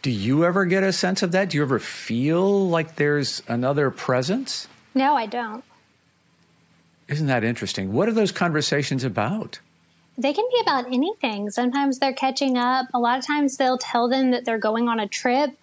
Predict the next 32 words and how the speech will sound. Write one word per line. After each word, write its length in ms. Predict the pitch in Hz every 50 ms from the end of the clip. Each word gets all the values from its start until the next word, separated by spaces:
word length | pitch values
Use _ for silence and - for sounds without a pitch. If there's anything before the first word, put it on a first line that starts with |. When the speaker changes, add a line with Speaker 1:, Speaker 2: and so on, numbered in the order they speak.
| -
Speaker 2:
I've 100 | 220 208
had 140 | - 247 226
a 40 | 233
patient 480 | - - 240 226 - - 233 240 247 -
say 360 | - 254 233 226 226 240 240
that, 320 | 220 226 220 214 220 220 - - - - - - - - _ -
you 80 | 233
know, 340 | 226 220 220 220 214 220 220
um, 320 | - - 214 202 196 208 233
my 200 | 240 226 214 214
mom, 400 | 214 220 214 214 214 220 220 220
who 100 | 220 220
is 160 | 202 214 -
deceased, 680 | - - 220 - - 240 226 220 220 208 - - - - - - - - - -
told 240 | - - 254 240 233
me 140 | 240 240
that 180 | 233 220 226 220
I 120 | 226 226
need 180 | 226 233 233 214
to 60 | 240
get 160 | 240 233 226
my 140 | 247 233 220
rest 340 | 220 220 220 226 226 - -
because 200 | - 220 240 226
we're 120 | 226 226
about 180 | 220 220 214 220
to 60 | -
go 240 | - 226 220 220 220
on 80 | 220 220
a 80 | 220
long 260 | 208 220 226 226 226
trip. 360 | 214 - - 302 381 - -